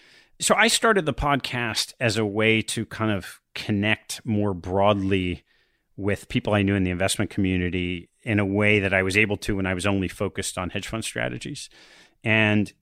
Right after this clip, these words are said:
it's been a, that's been a lot of fun. And I just have a great passion for connecting with both people and ideas. And those two can go together, but are also quite separate.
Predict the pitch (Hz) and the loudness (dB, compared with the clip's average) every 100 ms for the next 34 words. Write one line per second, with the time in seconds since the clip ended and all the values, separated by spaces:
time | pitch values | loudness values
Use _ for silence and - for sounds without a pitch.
0 | _ - 123 - 135 120 107 - 147 160 | _ -10 -8 -6 0 2 2 0 0 0
1 | 165 135 110 110 107 - 117 110 110 127 | 2 2 4 4 4 0 2 4 4 0
2 | 156 190 214 214 233 135 120 120 - - | 0 2 2 4 2 2 2 0 0 -4
3 | 104 104 - 101 - 107 98 - 101 95 | -2 -2 -2 -2 -2 -6 -6 -4 -2 -2
4 | - 110 98 95 95 - - 107 - - | -2 -2 -2 -2 -4 -8 -6 -4 -4 -2
5 | 120 110 101 98 98 92 90 92 113 143 | -2 0 0 0 0 0 -2 -4 -4 -6
6 | - - - - - 104 101 98 - - | -12 -16 -20 -20 -8 -2 0 0 -2 -2
7 | 110 - 104 101 98 98 110 131 104 98 | -2 0 0 2 2 2 2 2 0 0
8 | 98 - 92 - 90 - 98 - 87 | 0 -2 -8 -8 -8 -6 -8 -6 -10